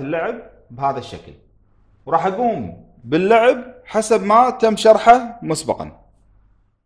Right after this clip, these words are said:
مثل ما بينا بطريقة اللعب، مجرد ما أن الشخصيات تلاقي المعدات المطلوبة منهم، نبي نطلعهم كلهم من هذا المخرج. هذا هو المتطلب في السيناريو الأول.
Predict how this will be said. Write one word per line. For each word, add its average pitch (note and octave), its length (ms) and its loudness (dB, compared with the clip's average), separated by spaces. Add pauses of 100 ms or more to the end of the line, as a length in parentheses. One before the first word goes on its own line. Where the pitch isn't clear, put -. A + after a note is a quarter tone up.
(200)
مثل F#3 200 -8
ما G#3+ 120 0
بينا G3 340 -4
بطريقة F#3+ 440 -4
اللعب، E3 380 -4 (640)
مجرد D3+ 640 0
ما E3 220 -2
أن F3+ 180 -4
الشخصيات E3+ 520 -6
تلاقي D#3+ 300 -2
المعدات D#3 380 -4
المطلوبة E3+ 340 -4
منهم، F#3+ 500 -8
نبي G3+ 560 -8
نطلعهم F3 500 -4
كلهم A3 600 -6
من F#3 260 -8
هذا G3+ 500 -2
المخرج. C#3+ 420 -6 (920)
هذا F#3+ 340 4
هو G3 160 4
المتطلب F#3+ 600 0
في F#3+ 200 -4
السيناريو E3 460 -4
الأول. G#2 340 -6